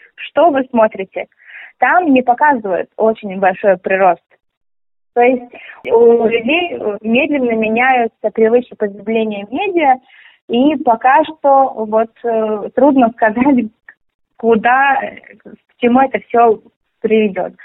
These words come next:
Потому что, вот, например, э, когда были дискуссии, когда в Латвию, например, приехало телевидение «Дождь», все думали, ну, не все, многие думали, что, ну, щас они начнут тут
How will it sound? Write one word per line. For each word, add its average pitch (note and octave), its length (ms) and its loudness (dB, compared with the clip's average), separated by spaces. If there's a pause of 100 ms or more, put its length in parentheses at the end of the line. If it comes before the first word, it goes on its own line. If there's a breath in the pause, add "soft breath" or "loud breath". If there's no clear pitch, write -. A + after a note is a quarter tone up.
(300 loud breath)
Потому B3 340 0
что, - 120 -4
вот, G#3+ 100 -4
например, A#3 480 0
э, G3+ 480 -2
когда A3+ 600 0
были A3 380 -2
дискуссии, A3 540 -4
когда G#3+ 300 -2
в G#3 40 -2
Латвию, A3 420 0
например, G3 480 -4
приехало G3+ 800 -2
телевидение G3 720 -4
«Дождь», D4 340 0 (600 loud breath)
все C4+ 200 0
думали, C4+ 500 2
ну, - 140 2
не G#3+ 140 -2
все, E4+ 300 -4
многие B3 460 2
думали, A#3+ 420 0
что, G3+ 240 -8
ну, B3 160 0
щас B3+ 300 2 (360 loud breath)
они A3 280 0
начнут A3+ 460 -2
тут G3 120 -8